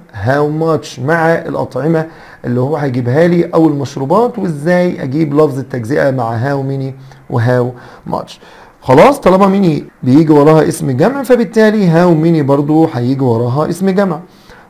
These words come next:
طب how much أكيد هتسأل عن الكمية، يعني هيجي وراها اسم لا يعد. تاني، هيجي وراها اسم لا يعد.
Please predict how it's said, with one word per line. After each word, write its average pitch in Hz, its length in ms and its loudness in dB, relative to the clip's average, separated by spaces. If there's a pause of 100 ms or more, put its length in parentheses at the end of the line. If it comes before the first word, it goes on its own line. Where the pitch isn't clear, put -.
طب 147 140 4
how 175 320 4
much 175 320 -2
أكيد 170 300 -4
هتسأل 160 420 -4
عن 131 120 -2
الكمية، 131 500 -4
يعني 131 400 -4
هيجي 139 260 -2
وراها 143 540 2 (220)
اسم 135 260 -4
لا 151 300 0 (640)
يعد. 135 360 0 (120)
تاني، 165 420 -2
هيجي 135 200 -2
وراها 143 460 2
اسم 139 200 -8
لا 143 260 -2 (580)
يعد. - 260 0